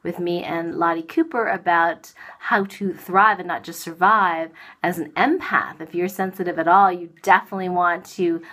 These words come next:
listen to the replay of that show that we aired on Monday. There are a lot of healing activations there,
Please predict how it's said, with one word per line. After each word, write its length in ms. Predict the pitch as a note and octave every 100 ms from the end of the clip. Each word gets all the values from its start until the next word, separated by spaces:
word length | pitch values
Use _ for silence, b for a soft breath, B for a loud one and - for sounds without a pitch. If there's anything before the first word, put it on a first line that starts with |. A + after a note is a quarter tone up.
| B
listen 260 | F#3 F#3+ F#3
to 100 | E3+
the 100 | E3+
replay 460 | F3+ F3+ F3+ E3+
of 140 | D#3+ D#3
that 240 | F3 -
show 460 | - G3 F3+ F3+ F3
that 160 | E3
we 120 | F3 -
aired 200 | F3 D#3+
on 180 | E3
Monday. 460 | F3+ B3 G#3+ G3+ G3 B B B -
There 200 | F#3 C#3+
are 100 | D#3+
a 60 |
lot 440 | E3 E3+ F3+ F#3 G3
of 80 | G3+
healing 280 | A3 G3
activations 760 | F#3 F#3+ F#3+ E3 F3 G3 F3 E3+
there, 460 | E3 E3 E3 E3+